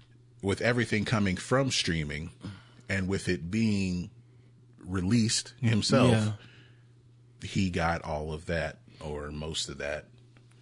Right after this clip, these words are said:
Speaker 1: um,
Speaker 2: Yeah. And
Speaker 1: most
Speaker 2: so
Speaker 1: of the windfall from that.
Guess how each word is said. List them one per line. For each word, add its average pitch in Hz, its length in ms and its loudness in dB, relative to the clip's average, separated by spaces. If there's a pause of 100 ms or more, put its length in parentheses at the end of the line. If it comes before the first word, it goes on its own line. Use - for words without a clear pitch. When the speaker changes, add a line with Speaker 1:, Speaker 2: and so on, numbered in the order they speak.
(220)
Speaker 1:
um, 76 360 -8
Speaker 2:
Yeah. - 160 -10 (580)
And 110 140 2
Speaker 1:
most - 120 2
Speaker 2:
so 110 180 6
Speaker 1:
of 101 100 4
the 80 220 -2 (380)
windfall 117 480 -2
from - 180 -14
that. - 200 -14